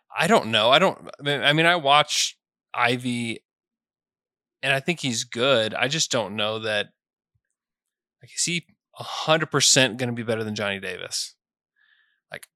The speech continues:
I don't know. <laughs> I'm not sure. Johnny Davis destroyed him in the regular season in college. I mean, killed him. And, like, defensively,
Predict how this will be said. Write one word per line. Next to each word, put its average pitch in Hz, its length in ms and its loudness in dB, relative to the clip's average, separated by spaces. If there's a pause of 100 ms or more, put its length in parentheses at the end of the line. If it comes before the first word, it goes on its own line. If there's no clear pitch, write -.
I - 240 -10
don't 156 180 -8
know. 123 500 -12
<laughs> - 80 -20
I'm - 1120 -8
not 196 60 -2
sure. 196 120 0
Johnny 233 260 2
Davis 165 460 4 (580)
destroyed 135 1500 0
him 80 440 -12 (1160)
in 135 100 -2
the 127 100 -2
regular 113 400 -2
season 104 340 -6
in 98 80 -12
college. - 500 -12 (960)
I 131 100 0
mean, 113 380 -4 (340)
killed 127 580 -2 (160)
him. 90 360 -12 (1300)
And, 113 600 2 (120)
like, - 160 -10
defensively, 127 880 2